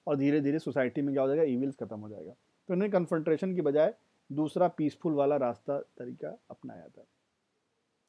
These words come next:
इनका जो प्रार्थना समाज था, इसमें four point आपको एजेंडा देखने को मिलेगा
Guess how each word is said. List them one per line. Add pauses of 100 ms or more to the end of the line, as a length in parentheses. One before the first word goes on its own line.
(480)
इनका
जो
प्रार्थना
समाज
था,
इसमें
four
point
आपको
एजेंडा
देखने
को
मिलेगा